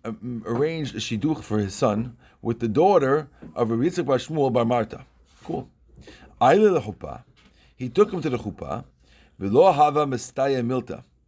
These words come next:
And he was not successful in having relations. Sometimes when a person gets married, the first night or the second night,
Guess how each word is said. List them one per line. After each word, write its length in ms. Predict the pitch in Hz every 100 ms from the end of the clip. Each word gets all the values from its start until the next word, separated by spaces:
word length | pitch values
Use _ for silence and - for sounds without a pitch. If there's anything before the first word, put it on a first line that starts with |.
| _ _
And 140 | - 110
he 80 | 123
was 220 | 117 104
not 320 | 127 190 196
successful 760 | 160 - 165 175 - 127 135 -
in 100 | 117
having 400 | 104 127 135 131
relations. 580 | 123 131 147 117 110 -
Sometimes 540 | - 131 135 123 123 104
when 100 | 101
a 80 | 92
person 300 | 107 104 101
gets 180 | 92
married, 380 | 98 98 104 143 - - - _
the 100 | 101
first 340 | - 127 127 123
night 180 | 113
or 200 | 95 95
the 100 | 98
second 340 | 90 120 117 87
night, 200 | 95